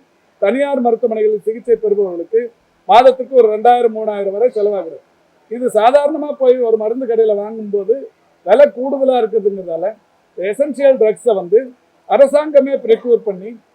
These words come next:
நேரடியா மேனுஃபேக்சரர்ஸ்ல இருந்து வாங்கி ஒரு ஆயிரம் இடங்களில் மருந்தகங்களை திறந்து ஒரு மலிவு விலையில் இந்த மருந்துகளை தரலாம் என்கின்ற ஒரு புனித நோக்கத்தோடு மாண்புமிகு தமிழ்நாட்டின் முதலமைச்சர் அவர்கள் அறிவித்திருக்கிறார்கள். நேற்றைக்கு இது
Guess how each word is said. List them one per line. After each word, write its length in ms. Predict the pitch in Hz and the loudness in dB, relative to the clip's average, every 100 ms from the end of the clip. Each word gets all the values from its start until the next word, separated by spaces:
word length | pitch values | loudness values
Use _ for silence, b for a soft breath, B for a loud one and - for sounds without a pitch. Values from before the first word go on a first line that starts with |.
| _ - | _ 0
நேரடியா 420 | 233 254 254 247 214 | 2 2 2 0 0
மேனுஃபேக்சரர்ஸ்ல 680 | 233 226 214 220 196 _ 196 | -8 -6 -6 -4 -8 _ -4
இருந்து 280 | 190 190 202 180 | -4 -6 -4 -4
வாங்கி 300 | 202 190 254 262 _ _ - | -4 -10 -14 -16 _ _ -6
ஒரு 100 | 196 202 220 | 0 2 4
ஆயிரம் 320 | 277 285 269 220 | 4 2 0 0
இடங்களில் 460 | 254 247 233 214 214 | 0 2 2 2 2
மருந்தகங்களை 580 | 214 247 247 220 208 196 - | -2 0 -2 -4 -4 -4 -4
திறந்து 300 | 190 185 269 262 _ _ _ | -8 -6 -8 -10 _ _ _
ஒரு 100 | 202 202 | -2 0
மலிவு 300 | 220 285 311 294 | 0 0 -6 -2
விலையில் 360 | 254 247 240 208 - | 4 4 4 -4 -6
இந்த 120 | 196 214 | -8 -4
மருந்துகளை 420 | 208 247 240 226 208 | 0 0 0 0 -2
தரலாம் 340 | 196 220 233 220 | -2 0 0 0
என்கின்ற 280 | 202 202 208 233 | -8 -8 0 0
ஒரு 80 | 190 165 | 0 -4
புனித 280 | 208 247 233 | -8 -2 -2
நோக்கத்தோடு 500 | 202 190 185 190 196 240 _ _ _ | -2 -10 -8 -6 -6 -6 _ _ _
மாண்புமிகு 480 | 190 220 220 226 214 | -2 0 0 -6 -4
தமிழ்நாட்டின் 440 | 208 233 220 214 196 | -4 0 0 -2 0
முதலமைச்சர் 400 | 220 220 220 196 | 0 -2 -4 -6
அவர்கள் 240 | 190 190 | -6 -4
அறிவித்திருக்கிறார்கள். 760 | 185 208 208 196 196 180 175 254 _ _ _ _ | -2 -2 -2 -6 -8 -12 -8 -10 _ _ _ _
நேற்றைக்கு 360 | 226 247 247 | -2 2 0
இது 80 | 226 | 0